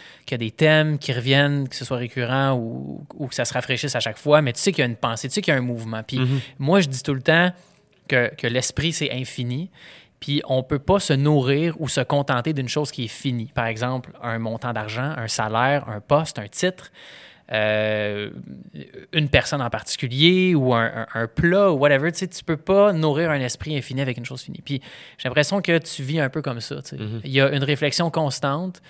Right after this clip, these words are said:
Speaker 1: Un mois, ça va être sur tel truc, un autre mois, ça va être sur tel sujet. Puis peu importe le sujet, ça va avoir été approfondi. Puis je trouve que ça fait des personnes intéressantes à discuter parce que ça te force à sortir de ton confort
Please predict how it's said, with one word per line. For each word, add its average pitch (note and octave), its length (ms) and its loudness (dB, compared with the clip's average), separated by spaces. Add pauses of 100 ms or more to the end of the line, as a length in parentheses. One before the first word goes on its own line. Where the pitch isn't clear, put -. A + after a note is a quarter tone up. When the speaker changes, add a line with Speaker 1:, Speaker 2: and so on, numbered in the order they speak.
(480)
Speaker 1:
Un C3 120 0
mois, D3+ 280 4
ça D#3+ 140 -2
va B2+ 80 2
être - 140 -6
sur - 180 -10
tel C#3 220 2
truc, D3 320 -4
un B2 100 -6
autre A#2+ 140 -6
mois, D3 100 -4
ça C#3+ 80 -4
va B2 80 0
être A#2+ 60 -2
sur A2 140 -10
tel D3 180 0
sujet. D3+ 280 -2
Puis - 120 -12
peu F3 80 -2
importe E3+ 260 -6
le C#3+ 60 -4
sujet, D3 440 0 (500)
ça C3 220 2
va C#3+ 140 8
avoir D#3+ 220 6
été D3+ 140 2
approfondi. C#3 720 0 (280)
Puis C#3+ 100 -6
je - 40 -4
trouve B3 100 -2
que A#3 60 -6
ça E3 80 4
fait F#3 100 0
des D#3 100 0
personnes D#3 300 0
intéressantes C3+ 440 0
à C#3+ 60 2
discuter B2+ 420 -2
parce D3 180 -4
que D3+ 120 -2
ça B2+ 180 -2
te - 60 -8
force - 300 0
à A#2+ 100 -2
sortir E3+ 760 -2 (800)
de C3+ 160 -2
ton C3 160 0
confort B2 560 -4